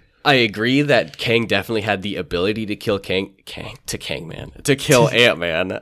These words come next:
Speaker 1: Um, but like I said, right after we got out of the theater the first time, is that I underst-, like, he didn't kill him 'cause the whole point of that fight was ego. You know, I mean, his, that whole interaction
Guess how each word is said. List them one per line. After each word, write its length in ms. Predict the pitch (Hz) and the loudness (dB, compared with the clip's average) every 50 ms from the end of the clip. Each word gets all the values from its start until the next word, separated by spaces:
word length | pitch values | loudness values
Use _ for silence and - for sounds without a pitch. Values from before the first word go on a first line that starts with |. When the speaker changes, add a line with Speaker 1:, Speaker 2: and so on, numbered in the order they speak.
| - _ | -8 _
Speaker 1:
Um, 440 | - 120 117 117 110 104 95 90 85 - | -2 0 0 0 0 -2 -4 -6 -4 0
but 100 | 107 117 | 2 4
like 140 | 131 139 | 4 4
I 80 | 139 139 | 4 4
said, 400 | 139 139 - 131 131 123 - - _ - - _ _ _ _ _ _ - - - _ _ | 2 0 0 0 0 -2 -2 -6 _ -18 -20 _ _ _ _ _ _ -20 -20 -20 _ _
right 340 | - 117 110 104 113 113 120 120 | -18 -8 0 4 4 6 6 6
after 200 | 117 110 - 117 | 4 2 0 -4
we 80 | 107 107 | -6 -2
got 220 | - 110 107 101 | 0 0 2 2
out 80 | 101 92 | 2 0
of 80 | 87 | -2
the 80 | 82 80 | -4 -4
theater 240 | - 131 156 165 123 | -4 -4 -2 0 -2
the 80 | 98 | -2
first 240 | 95 - 85 78 - | -2 -6 -8 -8 -8
time, 240 | - 76 71 71 71 - | -8 -8 -8 -8 -8 -8
is 180 | 98 98 90 - | -8 -8 -6 -4
that 380 | - 98 95 87 - - _ _ _ _ - | -2 -2 -2 -2 -4 -6 _ _ _ _ 2
I 160 | 135 143 135 | 4 4 4
underst-, 480 | 123 135 135 131 127 - - _ - 131 | 4 4 4 2 0 -2 -6 _ -2 0
like, 220 | 131 117 113 90 | 2 2 2 0
he 260 | - - - 135 175 | -4 -10 -6 -2 2
didn't 240 | 175 220 202 165 147 | 4 4 4 4 2
kill 260 | - - 156 147 143 | 2 2 4 4 4
him 140 | 135 123 120 | 4 2 2
'cause 240 | - 123 113 107 101 - - - | 0 -2 -2 -2 -4 -8 -10 -8
the 160 | 139 120 117 | -4 -2 -2
whole 300 | - - - 170 170 156 | -2 -2 0 0 0 0
point 320 | - - - 156 147 139 127 | 0 0 2 4 4 4 2
of 80 | 101 | 2
that 180 | 117 107 87 - | 0 0 0 -2
fight 260 | - - 120 123 98 | -2 0 0 0 0
was 220 | 110 113 101 87 | 0 -4 -4 -6
ego. 460 | 101 127 160 131 90 - - - - _ _ _ _ _ _ _ _ _ _ _ - | -6 -6 -6 -6 -6 -8 -8 -12 -20 _ _ _ _ _ _ _ _ _ _ _ -6
You 120 | - 123 | -2 2
know, 180 | 120 117 113 104 | 4 4 4 4
I 100 | 123 127 | 4 4
mean, 320 | 131 131 123 117 104 - _ _ _ - - - | 4 4 2 0 -2 -8 _ _ _ -20 -20 -18
his, 420 | - - - 151 147 131 - - _ - - | -14 -6 -2 0 0 0 -2 -8 _ -10 -4
that 200 | 131 143 131 - - | 0 0 0 0 0
whole 480 | - - - - 165 147 147 143 123 | -6 -14 -6 -2 0 2 2 2 2
interaction 760 | 113 127 120 107 101 104 113 113 - - - 104 95 90 80 | 0 0 0 0 2 2 2 0 0 -2 -4 -4 -4 -4 -6